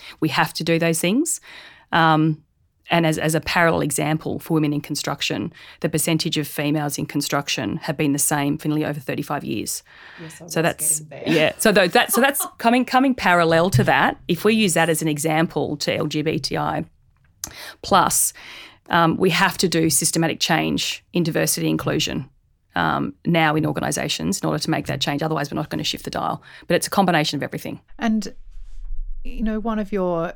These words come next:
Speaker 2: expert areas is strategy. And so a strategic approach to women in construction, to engaging with all peoples in this world.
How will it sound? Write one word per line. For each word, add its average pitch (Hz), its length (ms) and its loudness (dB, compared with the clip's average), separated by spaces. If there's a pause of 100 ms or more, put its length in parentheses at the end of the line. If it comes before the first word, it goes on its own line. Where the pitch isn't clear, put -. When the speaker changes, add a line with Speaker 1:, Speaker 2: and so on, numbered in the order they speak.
(320)
Speaker 2:
expert 170 440 -6
areas 160 400 -4
is 151 140 -6
strategy. 139 640 -8 (800)
And 170 140 -2
so 160 520 -4 (340)
a 190 80 -2
strategic 175 600 -4
approach - 600 -10 (100)
to 156 260 -6
women 151 240 -6
in 147 120 -8
construction, 143 760 -10
to 143 520 -8 (240)
engaging 147 640 -8
with 143 220 -10 (420)
all 165 340 -2
peoples 135 640 -10 (240)
in 147 380 -6
this - 260 -4
world. 160 460 -6